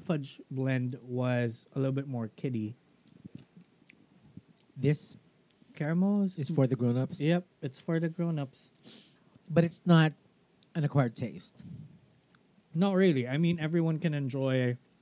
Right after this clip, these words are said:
Speaker 1: caramel, I think.
Speaker 2: Right. Right.
Speaker 1: But I don't know. It just, it, I
Speaker 2: I'm trying
Speaker 1: like
Speaker 2: to
Speaker 1: this
Speaker 2: set
Speaker 1: more.
Speaker 2: aside the fact that I'm a caramel lover.
Speaker 1: Mm-hmm.
Speaker 2: So maybe I'm biased.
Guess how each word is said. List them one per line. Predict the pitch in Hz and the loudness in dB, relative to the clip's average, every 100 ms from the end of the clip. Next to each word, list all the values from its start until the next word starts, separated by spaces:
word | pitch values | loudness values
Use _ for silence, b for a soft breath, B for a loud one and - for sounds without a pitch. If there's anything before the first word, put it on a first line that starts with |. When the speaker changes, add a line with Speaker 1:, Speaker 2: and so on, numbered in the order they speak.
| _ _ _ - | _ _ _ -6
Speaker 1:
caramel, | 147 139 123 110 107 - | -2 0 -2 -4 -6 -8
I | 127 | -8
think. | 127 123 | -4 -4
Speaker 2:
Right. | 117 101 _ _ _ _ _ _ _ _ _ _ - | -4 -8 _ _ _ _ _ _ _ _ _ _ -8
Right. | 113 98 - _ - _ - - - _ _ _ - _ - | -6 -6 -12 _ -20 _ -20 -20 -20 _ _ _ -20 _ -6
Speaker 1:
But | 147 135 - _ _ _ - - _ _ - - - - _ _ _ _ _ - | -2 -2 -4 _ _ _ -20 -20 _ _ -20 -20 -20 -20 _ _ _ _ _ -4
I | 196 | 0
don't | 254 | 0
know. | 277 185 | 2 0
It | 131 123 | -2 0
just, | 226 - - | 0 0 -4
it, | 175 - - | -6 -6 -8
I | 160 170 165 160 - | -2 0 0 -2 -4
Speaker 2:
I'm | 175 | -2
trying | 180 226 269 | 2 2 4
Speaker 1:
like | 254 | 2
Speaker 2:
to | |
Speaker 1:
this | 175 | 4
Speaker 2:
set | 196 185 | 2 2
Speaker 1:
more. | |
Speaker 2:
aside | 180 - 156 156 | 2 2 4 4
the | 151 | 0
fact | 143 139 131 - | 0 0 -2 -2
that | 135 120 | -6 -6
I'm | 131 127 123 117 _ 139 | -6 -4 -4 -8 _ -6
a | 120 117 _ - | -6 -8 _ -12
caramel | 117 110 120 127 | -6 -4 -2 -2
lover. | 135 139 143 139 - | -2 0 -2 -4 -6
Speaker 1:
Mm-hmm. | 147 139 127 151 - _ _ _ | -4 -2 0 -2 -8 _ _ _
Speaker 2:
So | - 139 | -4 0
maybe | 139 131 131 | 0 2 0
I'm | 120 | -2
biased. | 120 113 117 170 - - | -4 -2 0 -2 -4 -20